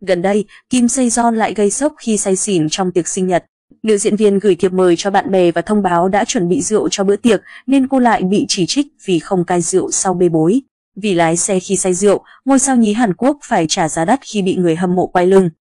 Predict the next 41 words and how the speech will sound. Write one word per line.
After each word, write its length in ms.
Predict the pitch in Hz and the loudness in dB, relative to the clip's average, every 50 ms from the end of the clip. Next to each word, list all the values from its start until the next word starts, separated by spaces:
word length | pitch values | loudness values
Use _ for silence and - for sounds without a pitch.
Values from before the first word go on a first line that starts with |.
| _ _ _ _ | _ _ _ _
Công 160 | - 208 202 | -2 0 2
ty 100 | 190 208 | 2 0
quản 180 | 196 202 190 175 | 2 2 2 2
lý 200 | 175 180 180 185 | 2 2 0 -2
không 240 | 185 - 247 208 196 | -2 -2 -4 -4 -2
tái 140 | 196 185 180 180 | -2 -2 -2 -2
ký 220 | - 190 185 180 185 - - | -2 0 0 0 -2 -2 -2
khiến 180 | 196 180 196 | 0 0 0
sao 220 | 190 - - 226 208 | -2 0 -2 0 0
nữ 280 | 202 214 214 214 269 269 | 2 2 2 0 0 0
có 120 | - 208 | 0 0
nguy 180 | 202 208 240 240 | 2 2 2 2
cơ 180 | - 240 226 220 | 2 0 -2 -2
chấm 240 | 220 - 196 180 | -2 0 0 0
dứt 180 | 185 294 311 320 | 0 0 -2 -2
sự 160 | - - 240 | -2 -2 -2
nghiệp 260 | 202 190 202 202 180 185 _ | 0 2 2 2 2 0 _
và 100 | - 175 | -4 -4
giấc 200 | 330 - 269 262 | -4 -4 -4 -2
mơ 160 | 254 220 202 190 | 0 0 0 0
diễn 200 | 185 208 - 214 | 0 0 -2 -2
xuất 220 | - - 269 294 294 | 0 0 -2 -2 -2
khi 220 | - - 220 196 180 | -4 -2 -2 0 0
chỉ 160 | - - 180 | 0 -2 0
mới 220 | 160 170 170 165 175 | 0 2 0 0 0
hai 180 | 180 208 214 | -2 -2 0
mươi 100 | 196 196 | 0 0
hai 160 | 190 190 190 | 2 0 -2
tuổi. 340 | 185 - 202 185 165 147 - _ _ _ _ _ | 2 4 4 4 4 0 -4 _ _ _ _ _
Kim 160 | - 214 202 190 | -2 -2 0 0
Se-yeon 400 | 185 - 196 190 185 202 196 190 | 0 0 -2 0 0 0 -2 -2
sinh 300 | 185 - 214 208 202 202 | 0 0 0 2 2 0
năm 120 | 196 190 | 0 -2
hai 140 | 190 202 196 | -2 -2 0
nghìn, 300 | 196 196 190 175 165 170 165 - - _ | 0 2 2 0 0 -2 -6 -10 -14 _
bắt 180 | 226 294 302 302 | -4 -4 -2 0
đầu 220 | 262 226 208 208 | 2 4 4 2
sự 160 | 202 - 226 | 2 0 0
nghiệp 220 | 196 208 214 208 202 | 0 2 2 2 0
diễn 220 | 196 - 220 208 233 | 0 0 0 0 0
xuất 240 | 220 - 320 339 | 0 -2 -2 -4